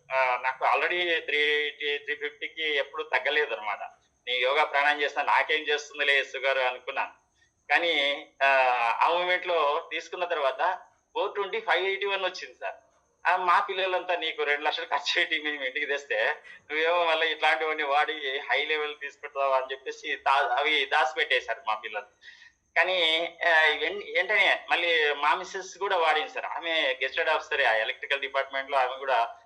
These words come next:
హైయర్ ఆఫీసరు. ఆమెకు హెయిర్ డై వల్ల ఈ పని అంతా నల్లగా అయిపోయింది సార్. చెంపలు, పని అంతా నల్లగా అయిపోయింది. పదహైదు ఏళ్ళ నుంచి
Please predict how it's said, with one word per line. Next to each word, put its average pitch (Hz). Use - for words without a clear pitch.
హైయర్ 127
ఆఫీసరు. 127
ఆమెకు 190
హెయిర్ 180
డై 190
వల్ల 170
ఈ 160
పని 160
అంతా 185
నల్లగా 170
అయిపోయింది 147
సార్. 147
చెంపలు, 143
పని 143
అంతా 143
నల్లగా 143
అయిపోయింది. 117
పదహైదు 160
ఏళ్ళ 156
నుంచి 160